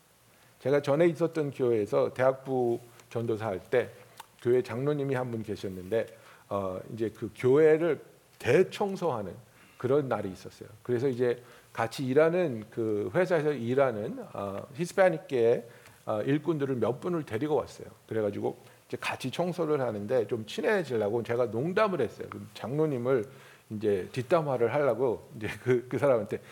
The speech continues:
"야, 장로님이 니네들한테 밥도 잘 안 사주고 힘든 일만 시키고 막 이러지?" 이랬어요. 그랬더니 정색을 하면서, "No, 미스터 Kim is very honest. 미스터 Kim is very kind."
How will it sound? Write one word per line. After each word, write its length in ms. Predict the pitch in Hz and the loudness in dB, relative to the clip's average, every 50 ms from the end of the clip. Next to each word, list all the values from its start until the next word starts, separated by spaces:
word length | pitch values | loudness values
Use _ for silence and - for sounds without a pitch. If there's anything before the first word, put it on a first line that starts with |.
| - - - | -14 -6 0
"야, 300 | 127 120 117 110 95 95 - | 2 2 2 2 0 -6 -8
장로님이 680 | - 113 123 139 147 151 143 135 135 139 143 131 131 - - - - 117 | -8 -6 -2 -2 -2 0 0 -2 -2 -2 -2 -2 -4 -8 -20 -12 -6 -2
니네들한테 720 | 120 135 135 127 135 131 123 120 - 139 123 120 - - - - - - | 0 2 2 4 4 4 4 4 2 0 0 0 0 -4 -12 -20 -14 -8
밥도 320 | - 113 - - - 139 | -6 -6 -6 -6 -6 -4
잘 220 | - 139 127 131 117 | -2 0 0 0 2
안 140 | - - 135 | 0 -2 -2
사주고 480 | 123 139 131 117 120 127 147 143 127 123 | 0 -2 -2 -2 -2 -2 -2 -2 -2 -2
힘든 360 | - - 190 185 185 185 170 | -4 -4 -2 0 0 0 0
일만 220 | 165 156 151 147 | 0 0 -2 -2
시키고 360 | 143 156 143 - 143 156 175 | -2 -4 -10 -8 -4 -2 -2
막 200 | 151 156 - 127 | -2 -2 -2 0
이러지?" 260 | 120 123 131 131 147 156 | 2 2 2 2 2 -2
이랬어요. 420 | - 156 202 196 - - - - - - - _ _ _ - _ _ _ - | 0 2 2 2 2 0 -14 -16 -18 -20 -20 _ _ _ -20 _ _ _ -2
그랬더니 540 | - 131 127 131 - 117 123 139 147 123 - | 0 0 0 -2 -4 -4 -2 -2 -2 -4 -4
정색을 600 | - - - 117 131 160 175 170 175 180 156 131 | -8 -10 -8 -4 -2 0 0 2 2 2 4 2
하면서, 380 | 113 95 95 92 87 95 95 - - _ _ - | 2 0 -4 -8 -12 -16 -18 -20 -20 _ _ -2
"No, 520 | 135 147 160 175 165 131 107 95 - - - | 2 6 8 8 8 8 6 4 -2 -8 -4
미스터 480 | 127 147 180 175 180 - - 180 151 - | 2 4 4 4 4 4 2 2 2 2
Kim 380 | - - 196 190 190 185 190 - - - - - | 2 2 4 4 4 2 -2 -10 -18 -12 -4 -2
is 180 | 139 123 110 | -2 0 4
very 280 | 120 170 196 208 214 208 - - | 6 8 8 8 8 6 4 4
honest. 600 | 147 151 151 139 117 98 - - - - - - _ _ _ _ _ _ - | 4 4 4 4 2 -4 -8 -10 -18 -20 -20 -20 _ _ _ _ _ _ 0
미스터 360 | 147 170 165 - - 185 165 - - | 0 0 2 4 6 6 6 6 6
Kim 280 | - 202 214 214 202 208 - - - 156 | 8 8 8 8 6 -4 -10 -6 0 2
is 180 | 151 135 - | 2 2 4
very 300 | - 175 202 233 214 160 | 6 6 8 6 6 4
kind." 440 | - 180 180 160 143 117 101 92 - | 6 6 8 8 6 2 -6 -12 -14